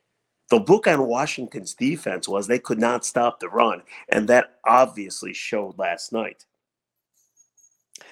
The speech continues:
Penalties, both teams had five. Interceptions, Michigan had two, Washington had none. Coming into this game, Washington was a top ten team forcing picks.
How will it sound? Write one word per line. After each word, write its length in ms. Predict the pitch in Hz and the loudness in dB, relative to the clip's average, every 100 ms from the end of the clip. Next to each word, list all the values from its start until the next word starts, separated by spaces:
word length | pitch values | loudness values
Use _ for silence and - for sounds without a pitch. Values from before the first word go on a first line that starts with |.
| _ | _
Penalties, 800 | - 120 147 139 151 143 - - | -10 -6 -4 0 -2 -2 -10 -10
both 220 | - 110 - | -2 -2 0
teams 220 | 117 117 | -4 -2
had 120 | - | -6
five. 480 | - 90 78 78 - _ _ _ _ _ _ _ _ _ _ _ _ _ _ _ _ _ _ - | -2 -2 -2 -4 -14 _ _ _ _ _ _ _ _ _ _ _ _ _ _ _ _ _ _ 0
Interceptions, 880 | 127 - - 131 - 139 139 160 - _ | 0 0 0 0 0 -4 -4 -6 -12 _
Michigan 460 | 113 113 - 113 107 | -2 -2 -2 -2 -2
had 240 | 95 - | -4 -8
two, 420 | - 117 98 101 - | -6 -4 -4 -6 -10
Washington 640 | 95 104 101 - - 104 | 2 4 4 0 -4 -6
had 200 | 90 90 | -4 -6
none. 280 | 92 98 98 | -4 -6 -4
Coming 260 | - 113 107 | 0 0 0
into 220 | 123 113 | -2 -6
this 160 | 92 | -8
game, 220 | - 101 98 | -8 -8 -2
Washington 580 | 98 104 110 101 104 | -2 -2 -4 -8 -8
was 120 | 95 - | -10 -12
a 60 | |
top 240 | - 104 - | -2 -2 -2
ten 140 | 101 | -8
team 180 | 95 98 | -6 -8
forcing 380 | - 110 - 87 | -4 -4 -4 -10
picks. 420 | - 90 - - | -6 -6 -6 -12